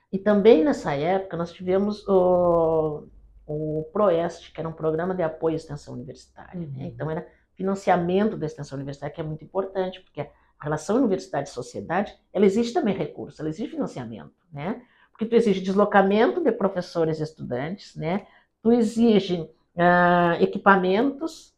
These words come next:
Speaker 1: né? Ah, tu exige apoio aos estudantes de, de bolsas, coisa e tal, então tu exige financiamento. Então a minha experiência, né? Que é uma experiência, e eu fui pró-reitora de extensão durante doze anos, e como pró-reitora de extensão é que eu cheguei à presidência do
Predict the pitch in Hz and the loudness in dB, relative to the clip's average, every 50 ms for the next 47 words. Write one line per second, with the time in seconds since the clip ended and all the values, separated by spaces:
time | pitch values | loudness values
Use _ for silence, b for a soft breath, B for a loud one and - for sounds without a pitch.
0 | _ _ _ 156 156 165 185 226 233 B B B B B B - 185 185 190 185 | _ _ _ -6 -6 -4 -4 -6 -6 B B B B B B -4 0 2 4 4
1 | 190 190 190 - - 226 233 220 214 202 202 208 214 202 202 196 - 170 - 160 | 2 0 -2 -2 2 6 6 6 6 6 2 2 2 2 2 2 2 0 0 0
2 | - - - 220 247 359 403 381 262 202 - 190 - - 185 196 196 196 180 175 | -2 6 10 12 12 12 12 12 10 10 6 2 -2 -2 -4 -4 -4 -4 -6 -6
3 | 175 170 175 170 165 156 156 156 170 233 302 - - 170 - - 156 156 - 175 | -4 -2 -2 -2 0 2 4 4 4 2 0 -6 -12 -14 -8 -8 -8 -6 -6 -8
4 | 202 - 185 175 165 160 156 151 156 156 - 147 156 151 - - 156 156 151 156 | -8 -8 -10 -8 -8 -8 -8 -8 -10 -10 -10 -8 -10 -10 -10 -10 -10 -10 -10 -10
5 | 156 160 175 - - _ _ _ _ _ _ _ _ _ _ _ _ _ _ _ | -10 -10 -12 -14 -16 _ _ _ _ _ _ _ _ _ _ _ _ _ _ _
6 | _ _ _ _ 165 156 - 151 156 151 156 160 170 170 - - 196 196 185 170 | _ _ _ _ -12 -6 -4 -2 -2 -2 -2 -4 -4 -6 -2 0 2 2 2 2
7 | 170 160 160 156 - - - 131 151 - _ _ _ _ _ - 127 139 160 208 | 0 -2 -4 -8 -10 -10 -10 -10 -10 -12 _ _ _ _ _ -12 -10 -10 -8 -10
8 | 214 b b b b b b b _ _ - 160 160 170 170 - - 170 170 156 | -10 b b b b b b b _ _ -2 -2 -2 -2 -2 -2 -2 -2 -2 -2
9 | 156 - - - 165 165 156 160 160 160 - 160 156 160 156 156 - - 156 156 | -4 -6 -4 -2 -2 -2 -2 -2 -6 -4 -4 -4 -2 -2 -6 -6 -4 0 2 2
10 | 156 151 143 147 151 147 151 143 139 - - 160 156 156 - - 160 156 151 143 | 2 2 0 -2 -4 -6 -8 -8 -8 -8 -6 -6 -6 -6 -8 -6 -4 -4 -2 -2
11 | 139 135 - - 156 151 147 147 143 147 147 143 - 175 156 - 135 147 156 - | -4 -6 -8 -10 -8 -6 -2 -2 -2 -2 -4 -6 -10 -12 -8 -6 -4 -4 -6 -6
12 | - 139 135 143 156 190 320 294 175 - - - - _ - 151 156 151 147 147 | -6 -6 -4 -4 -4 -4 -6 -8 -10 -12 -14 -18 -16 _ -8 -8 -6 -6 -6 -6
13 | - 151 143 - 147 143 - 147 143 - - 143 139 - 143 139 - 147 151 147 | -6 -6 -6 -6 -6 -6 -6 -8 -8 -6 -6 -6 -6 -6 -10 -12 -10 -8 -6 -6
14 | 143 - - 143 147 - 139 143 139 - - 185 160 | -6 -6 -8 -10 -8 -8 -8 -8 -8 -10 -10 -12 -12